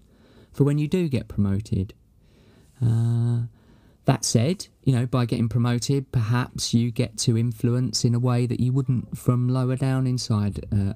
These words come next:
an organisation. So I guess the thing around promotion is just, just be clear around, you know, what are you, what are you gaining, and perhaps what are you giving up by pushing on to the next level, um, at an accelerated, at an accelerated rate.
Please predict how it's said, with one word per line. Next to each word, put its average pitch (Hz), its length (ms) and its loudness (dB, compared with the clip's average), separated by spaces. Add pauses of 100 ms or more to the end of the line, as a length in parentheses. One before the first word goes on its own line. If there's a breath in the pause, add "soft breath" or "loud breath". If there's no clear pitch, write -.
an 104 140 2
organisation. 98 880 -2 (1120 loud breath)
So - 140 4
I 151 40 2
guess 180 160 0
the 165 60 2
thing 147 200 0
around 131 240 2
promotion 143 500 0
is 107 220 0
just, - 240 -2
just - 200 -2
be - 80 -4
clear 139 520 0
around, 107 500 0 (100)
you 117 120 2
know, 104 100 0
what 127 220 0
are 113 60 2
you, 117 580 0 (320 loud breath)
what 127 100 4
are - 60 0
you 113 100 2
gaining, 107 640 0
and 104 140 0
perhaps - 380 -4
what 123 100 2
are 127 60 0
you 127 120 0
giving 117 360 0
up 110 320 -2
by 101 120 2
pushing - 380 0
on 107 200 0
to 110 140 -2
the 104 100 0
next - 300 -2
level, 101 440 0 (280 loud breath)
um, 104 440 0
at 110 160 -2
an 104 160 0
accelerated, 101 880 -2 (360)
at 110 100 2
an 107 120 2
accelerated 101 720 -2
rate. 107 300 0